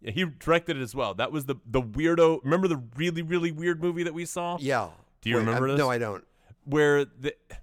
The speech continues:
Speaker 1: the couple was going to have dinner with, they were,
Speaker 2: Oh
Speaker 1: like, on a
Speaker 2: my
Speaker 1: road
Speaker 2: God.
Speaker 1: trip to
Speaker 2: Yes.
Speaker 1: the, the guy's parents'
Speaker 2: I
Speaker 1: house.
Speaker 2: remember the school gymnasium
Speaker 1: And then went to
Speaker 2: at
Speaker 1: the
Speaker 2: the
Speaker 1: school
Speaker 2: end.
Speaker 1: gym.
Speaker 2: Yeah, yeah. What a weird, trippy movie there it was. Yep, yep.
Speaker 1: So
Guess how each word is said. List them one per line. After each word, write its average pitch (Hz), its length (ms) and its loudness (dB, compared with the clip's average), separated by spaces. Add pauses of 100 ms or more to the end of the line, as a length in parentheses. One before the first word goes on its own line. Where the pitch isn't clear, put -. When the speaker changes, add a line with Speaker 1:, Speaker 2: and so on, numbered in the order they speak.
(320)
Speaker 1:
the 135 80 -2
couple 190 340 2
was 151 220 -2
going 156 440 2
to 139 160 -2
have 131 340 -4
dinner 139 540 -2
with, 120 300 -10 (180)
they 123 100 -2
were, 123 80 2
Speaker 2:
Oh 262 40 6
Speaker 1:
like, 226 140 6
on 135 120 4
a 127 60 2
Speaker 2:
my 110 60 -2
Speaker 1:
road 131 220 6
Speaker 2:
God. 202 220 6
Speaker 1:
trip 170 220 2
to - 60 -20 (360)
Speaker 2:
Yes. 147 480 4
Speaker 1:
the, - 60 -4
the 131 40 2
guy's 139 540 0 (500)
parents' 151 380 0
Speaker 2:
I 156 60 0
Speaker 1:
house. 151 200 4
Speaker 2:
remember 127 220 -4
the 113 80 -4
school 143 300 0
gymnasium 110 380 -4
Speaker 1:
And 123 80 2
then 127 100 2
went 135 120 0
to 131 60 -4
Speaker 2:
at 123 60 -4
Speaker 1:
the 107 60 -4
Speaker 2:
the 101 60 -4
Speaker 1:
school 135 120 -2
Speaker 2:
end. 101 100 -4
Speaker 1:
gym. 135 300 0
Speaker 2:
Yeah, 101 120 -8 (120)
yeah. 107 220 -8 (320)
What 151 160 -4
a 110 60 -2
weird, 117 440 -4
trippy 107 260 -8
movie 101 260 -10
there 92 160 -12
it 92 80 -20
was. 87 240 -18
Yep, 110 180 -10 (320)
yep. 113 200 -8 (540)
Speaker 1:
So 117 560 -2